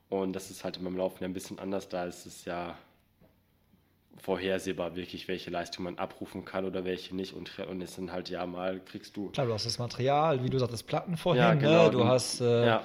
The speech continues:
Speaker 1: und dann
Speaker 2: andere
Speaker 1: beim Schwimmen
Speaker 2: um-,
Speaker 1: dann
Speaker 2: die Strecken und so, ne?
Speaker 1: und
Speaker 2: Es
Speaker 1: ja.
Speaker 2: sind mehrere
Speaker 1: Ist mehrere Faktoren
Speaker 2: X-Factor
Speaker 1: müssen da,
Speaker 2: dabei.
Speaker 1: ja, müssen, müssen zusammenpassen, um da wirklich dann optimal oder um wirklich mal ein sehr gutes Rennen zu bekommen oder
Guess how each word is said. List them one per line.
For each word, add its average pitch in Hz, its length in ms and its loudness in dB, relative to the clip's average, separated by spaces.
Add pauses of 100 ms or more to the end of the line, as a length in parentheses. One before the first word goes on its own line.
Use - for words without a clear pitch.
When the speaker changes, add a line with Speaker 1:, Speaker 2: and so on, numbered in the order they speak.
(160)
Speaker 1:
und 107 80 -2
dann 107 160 4
Speaker 2:
andere 160 120 10
Speaker 1:
beim 170 60 8 (180)
Schwimmen 160 280 10
Speaker 2:
um-, 143 60 6
Speaker 1:
dann 131 180 8
Speaker 2:
die 123 200 4
Strecken 160 480 4
und 156 140 0
so, 160 320 4
ne? 143 100 -2
Speaker 1:
und - 220 2
Speaker 2:
Es 135 160 -4 (300)
Speaker 1:
ja. 117 200 2 (300)
Speaker 2:
sind 135 220 -4
mehrere 147 320 4
Speaker 1:
Ist 135 420 4 (180)
mehrere 117 320 4
Faktoren 120 180 2 (300)
Speaker 2:
X-Factor 135 160 6
Speaker 1:
müssen 123 40 6
da, 123 80 10
Speaker 2:
dabei. 120 160 8 (200)
Speaker 1:
ja, 120 60 -2
müssen, 123 420 2 (300)
müssen 127 280 2
zusammenpassen, 123 680 -2
um 107 140 -4
da 107 180 2
wirklich 110 220 -6
dann 101 160 -8
optimal 101 720 -4 (460)
oder 95 180 -4
um 92 80 -4
wirklich 92 220 -10
mal 98 140 -2
ein 95 140 -2
sehr 92 160 -2
gutes - 400 -14
Rennen 90 280 -8
zu - 140 -16
bekommen 85 440 -12
oder 80 300 -12